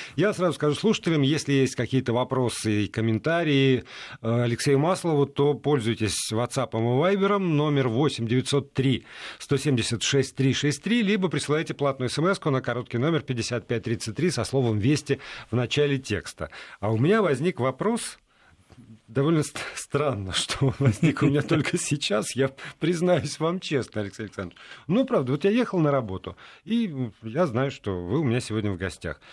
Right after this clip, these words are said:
И вдруг я подумал, вот огромный, наверное, огромный, э, академический институт, э, при-, принадлежащий Российской Академии Наук, прям название вынесено, Институт Дальнего Востока. И, э, ну, я с большим, э,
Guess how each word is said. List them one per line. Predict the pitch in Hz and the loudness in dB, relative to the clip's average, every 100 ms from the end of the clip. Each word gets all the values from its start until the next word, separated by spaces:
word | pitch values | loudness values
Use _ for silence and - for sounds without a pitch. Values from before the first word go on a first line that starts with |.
| - _ | -20 _
И | 95 | -4
вдруг | 160 196 | -4 -4
я | 175 | -4
подумал, | 151 127 95 80 | -2 -2 -2 -4
вот | 104 - 101 | -6 -8 -10
огромный, | 90 92 202 226 190 180 | -6 0 2 2 0 -2
наверное, | - 117 104 120 110 98 | -4 -2 0 0 0 -2
огромный, | 92 123 135 113 - - - _ _ | -2 0 2 0 -6 -20 -20 _ _
э, | 90 87 | -8 -6
академический | - 110 104 139 - - 110 | -2 -2 0 0 -2 -2 -2
институт, | 95 - 95 143 180 - - | -4 -8 -4 -2 -2 -4 -12
э, | 101 95 90 85 - | -10 -8 -8 -12 -12
при-, | 104 | -12
принадлежащий | 98 92 92 85 143 143 - 113 107 98 | -8 -8 -8 -2 -2 -2 -2 -2 0 -2
Российской | 90 - 131 - 90 | -4 -2 -4 -4 -6
Академии | 87 87 127 104 | -4 -2 0 0
Наук, | 104 175 180 110 - 95 - - | 0 -2 -4 -12 -20 -20 -16 -6
прям | 110 104 | -2 0
название | 113 101 190 175 | 0 0 0 0
вынесено, | 117 117 92 - 80 | 0 0 -2 -6 -10
Институт | 82 - - - 202 - | -12 -14 -10 -4 -4 -4
Дальнего | 107 92 123 120 117 110 - | -10 -4 -2 0 -2 -2 -4
Востока. | 101 113 - 80 - - _ - - - - _ | -6 -6 -8 -12 -12 -20 _ -20 -20 -20 -20 _
И, | 127 147 151 - | 0 2 0 -4
э, | 104 107 104 - - 87 117 | -8 -4 -4 -8 -14 -12 -2
ну, | 123 113 98 | -2 -2 -6
я | 120 131 | 0 0
с | 101 | 0
большим, | 143 - 107 95 | -2 0 -2 -2
э, | - | -8